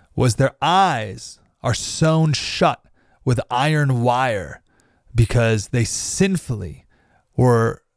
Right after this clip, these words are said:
made sad from other people's pleasure, or they gained pleasure from other people's destruction." So their penalty was to have their eyes sewn shut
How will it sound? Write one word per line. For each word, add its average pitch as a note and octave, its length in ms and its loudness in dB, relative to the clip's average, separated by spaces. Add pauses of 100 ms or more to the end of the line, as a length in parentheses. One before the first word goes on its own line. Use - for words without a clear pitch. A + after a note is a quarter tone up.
(140)
made B2+ 260 0
sad D3+ 760 -2 (140)
from C#3 220 -2
other C#3 240 0
people's C3 360 -4
pleasure, C3 500 -6 (1200)
or D3+ 200 4
they D3 140 0
gained C3 320 -4
pleasure B2+ 640 -2 (100)
from B2+ 240 -2
other B2+ 200 2
people's A#2 380 -2
destruction." - 760 -8 (760)
So - 140 -12
their A2+ 100 -2
penalty B2 400 2
was G2 180 -2
to G#2 60 -4
have G2+ 120 -2
their G2+ 200 -4
eyes G#2 380 -2
sewn G2+ 320 -2
shut - 420 -6